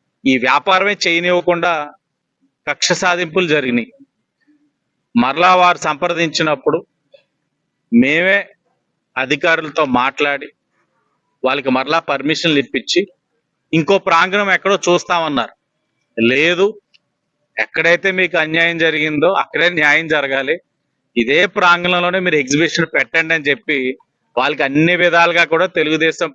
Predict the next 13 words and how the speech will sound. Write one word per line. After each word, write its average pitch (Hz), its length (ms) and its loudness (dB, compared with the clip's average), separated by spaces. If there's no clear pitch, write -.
పార్టీగా 147 380 -2
మేము 165 160 -2
సహకరించడం 143 720 -4
జరిగింది. 117 420 -2
మీరు 127 240 0
చూసినట్లయితే 208 640 0
గతంలోనే 196 540 0
నాకు 143 220 -2
బాగా 147 300 2
గుర్తు, 160 420 0
మా 139 100 0
మైనారిటీ 180 640 0
నాయకులు 175 680 2